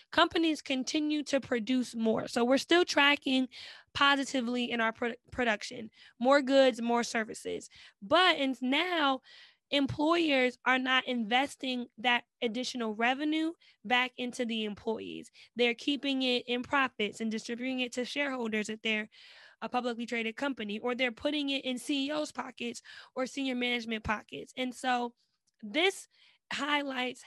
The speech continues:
how difficult it is for individuals to improve their income, right? You, they always say,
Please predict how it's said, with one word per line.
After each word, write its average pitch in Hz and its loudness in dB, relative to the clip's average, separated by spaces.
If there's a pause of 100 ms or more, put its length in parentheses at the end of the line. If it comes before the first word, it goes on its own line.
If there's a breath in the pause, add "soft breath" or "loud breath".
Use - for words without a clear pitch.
how 233 -2 (640 soft breath)
difficult 294 0
it 262 -4
is 254 0 (180)
for 240 0
individuals 254 -2
to 240 -2 (200)
improve 254 -4
their 220 -4
income, 214 -10
right? 214 -2
You, 262 -2
they 269 0
always 277 -4
say, 247 -4